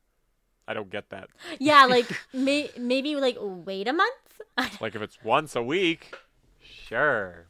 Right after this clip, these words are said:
Speaker 1: but the
Speaker 2: Oh, no,
Speaker 1: timing
Speaker 2: I
Speaker 1: just
Speaker 2: like
Speaker 1: seems
Speaker 2: being
Speaker 1: weird.
Speaker 2: able to binge all at once.
Speaker 1: But anyway, so, okay. I've seen, I've not watched it, but I have seen, somebody has my Prime. I'm not too sure whose, but they've been watching it. <laughs>
Speaker 2: Ah, okay.
Speaker 1: Yeah.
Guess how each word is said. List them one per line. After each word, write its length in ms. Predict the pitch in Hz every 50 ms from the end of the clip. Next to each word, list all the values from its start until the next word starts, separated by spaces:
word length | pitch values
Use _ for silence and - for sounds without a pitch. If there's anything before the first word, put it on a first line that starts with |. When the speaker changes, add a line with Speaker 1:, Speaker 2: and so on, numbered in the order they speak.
| _
Speaker 1:
but 260 | - 104 101 101 - - _ _ _ - - - - - - - - - -
the 80 | - - -
Speaker 2:
Oh, 120 | 294 294
no, 120 | 277 285 269
Speaker 1:
timing 20 | -
Speaker 2:
I 40 | 226
Speaker 1:
just 100 | 254 277
Speaker 2:
like 100 | 285 277 269
Speaker 1:
seems 60 | 269
Speaker 2:
being 120 | - 262 247
Speaker 1:
weird. 60 | 240
Speaker 2:
able 140 | 226 208 220
to 80 | 220 208
binge 280 | - 190 196 196 190 185
all 220 | 175 170 170 170
at 60 | 156 156
once. 300 | 175 175 170 156 - - - - -
Speaker 1:
But 160 | 127 135 151
anyway, 460 | 180 175 151 117 101 98 95 95 95 92 -
so, 120 | - 113 113 117 127
okay. 360 | 123 - 107 98 98 95 101
I've 180 | - 123 131 123
seen, 220 | - - 165 151 110
I've 220 | - 123 120 110 - _ _ _ _ _ _
not 200 | - 135 135 123
watched 360 | 107 113 117 113 - - - 104
it, 100 | 95 -
but 120 | - 101 98
I 100 | 98 95 92
have 180 | 92 90 85
seen, 380 | - - - 107 101 95 90 85 _ _ _ _ _ _ _ _ _ _ _
somebody 320 | - - 214 262 349 349 226
has 260 | 165 165 185 196 170
my 140 | 180 180 160
Prime. 360 | - - 147 151 165 175 165
I'm 40 | 160 170
not 120 | 190 -
too 100 | - 208
sure 180 | - 202 170 120
whose, 280 | 117 123 135 143 143 120
but 140 | 123 113
they've 120 | 110 113 104
been 100 | 107 101
watching 320 | 104 104 101 - - -
it. 200 | 98 95 - 139 123 - - -
<laughs> 40 | 277 302 359 571 622 640 587 523 440 339
Speaker 2:
Ah, 420 | 269 240 220 208 196 190 196 208 269
okay. 280 | - - 185 180 185 - - - - - - - - - _ _ _ _ - -
Speaker 1:
Yeah. 280 | - 95 95 92 90